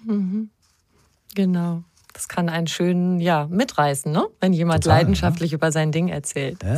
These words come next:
Speaker 1: Ist toll.
Speaker 2: voll.
Speaker 1: <laughs> Bei dir darf man auch mitmachen. Du hast jetzt ein Buch geschrieben, was man als Leser oder Leserin zur Hälfte selber schreiben darf.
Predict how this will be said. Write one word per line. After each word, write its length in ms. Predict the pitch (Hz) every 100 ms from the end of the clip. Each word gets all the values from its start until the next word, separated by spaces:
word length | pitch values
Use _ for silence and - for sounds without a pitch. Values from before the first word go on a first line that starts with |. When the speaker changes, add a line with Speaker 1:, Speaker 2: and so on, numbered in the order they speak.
| 151
Speaker 1:
Ist 40 |
toll. 220 | - 156
Speaker 2:
voll. 240 | 101 104 92 - _ _ _ _ -
Speaker 1:
<laughs> 120 | - - 240 - 196 - - 202 - - - -
Bei 120 | 170
dir 160 | 196
darf 180 | 196 196
man 140 | 202 165
auch 140 | 147
mitmachen. 420 | 170 165 196 214
Du 80 | 190
hast 140 | 175 165
jetzt 200 | 170 185
ein 80 |
Buch 200 | 165 175
geschrieben, 420 | - 190 214 220 202
was 180 | 180
man 260 | 170 170 165
als 520 | 160 156 151 - - -
Leser 500 | 151 156 156 175 165
oder 200 | 156 160
Leserin 560 | 147 151 165 175 175 170 _ 196 -
zur 160 | - 160
Hälfte 300 | 160 - 151
selber 280 | 147 151
schreiben 380 | 175 180 175 190
darf. 300 | 175 196 -